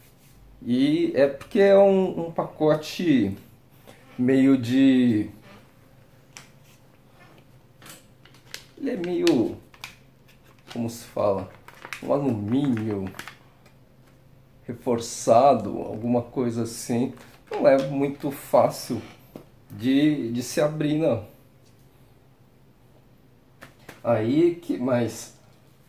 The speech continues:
Colocar negócios, é, outras coisas, assim como pasta de dente, né? Isso daqui são daqueles kits, né, que dão em hotéis. É pequenininho, né?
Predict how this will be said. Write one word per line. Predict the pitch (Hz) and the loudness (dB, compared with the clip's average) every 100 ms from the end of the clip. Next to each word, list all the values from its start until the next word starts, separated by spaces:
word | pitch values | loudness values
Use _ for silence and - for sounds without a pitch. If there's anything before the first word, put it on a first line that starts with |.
| _ _ | _ _
Colocar | 123 117 120 131 117 | -4 -2 -2 4 4
negócios, | - 170 208 254 226 - - - - _ _ _ _ _ _ _ - | 4 0 0 0 -4 -4 -10 -16 -20 _ _ _ _ _ _ _ -6
é, | 123 - 127 107 | 0 4 4 2
outras | - - 302 - - | -4 -4 -4 -4 -10
coisas, | - 120 143 117 104 | -2 0 0 -2 -4
assim | 104 - 127 | -6 -6 -6
como | - 127 101 98 - - - - _ _ | -2 -2 -2 -6 -12 -20 -20 -20 _ _
pasta | 117 - 117 | -8 -6 -6
de | 104 | -4
dente, | 107 123 139 - | 0 2 0 -2
né? | 113 131 | -4 -4
Isso | 139 | -4
daqui | 196 202 | -6 -6
são | - 247 | -8 -2
daqueles | 175 - 151 127 | -2 -2 -4 -4
kits, | - - 139 - - - - - _ - | -8 -6 -4 -4 -12 -16 -20 -20 _ -6
né, | 120 | -6
que | - | -6
dão | 120 127 120 | -2 0 2
em | |
hotéis. | 107 - 135 127 120 117 | 0 0 2 2 2 0
É | 147 | -4
pequenininho, | - 247 220 202 151 147 117 | -4 -6 -4 0 2 2 2
né? | 151 | 0